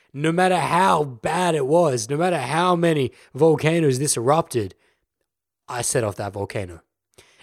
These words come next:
And that might not be the thought process that you're going through, but it is in fact what it manifests as. You might not be sitting there, Sass, going, "Yeah, yeah, look at this volcano that I set off. You're not happy about it. You're not happy about it. And I know you're not happy about it because of this email."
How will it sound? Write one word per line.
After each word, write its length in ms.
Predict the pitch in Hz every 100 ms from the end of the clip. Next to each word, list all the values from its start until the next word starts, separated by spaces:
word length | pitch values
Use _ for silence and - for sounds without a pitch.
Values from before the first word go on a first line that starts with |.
| _
And 240 | 160 160
that 220 | 170 190
might 280 | 185 180 190
not 160 | 180 165
be 200 | 156 165
the 100 | 156
thought 280 | 156 185
process 380 | - 147 - 147
that 100 | 147
you're 100 | 135
going 260 | 131 151 160
through, 220 | 123 113 - _
but 160 | 139 135
it 120 | 135
is 140 | 135 131
in 120 | 123
fact 340 | - 127 117
what 140 | 120 123
it 60 |
manifests 560 | 113 113 107 113 101 -
as. 420 | - 117 90 - - _ _
You 180 | 135 165
might 240 | 170 165
not 180 | 165 160
be 80 | 151
sitting 300 | 151 185 170
there, 160 | 151 131
Sass, 340 | - 131 -
going, 280 | - 123 117 -
"Yeah, 400 | 262 - - - _ _ - - -
yeah, 140 | 277 - _ - _
look 160 | 311 233
at 80 |
this 140 | 185 156
volcano 500 | 165 151 - 165 156
that 120 | 151
I 120 | 139
set 240 | 139 175 135
off. 180 | 110 - _ _ _
You're 160 | 202 277
not 220 | 254 254
happy 200 | 254 247
about 240 | 240 233
it. 20 |
You're 180 | 170 220
not 200 | 196 220
happy 240 | 185 - 165
about 160 | 143
it. 80 | 160
And 80 | 175
I 80 | 180
know 200 | 175 214
you're 140 | 208
not 140 | 180
happy 240 | 147 135 139
about 280 | 131 127 127
it 60 |
because 240 | 143 143 147
of 60 |
this 160 | 165 175
email." 360 | 220 170 95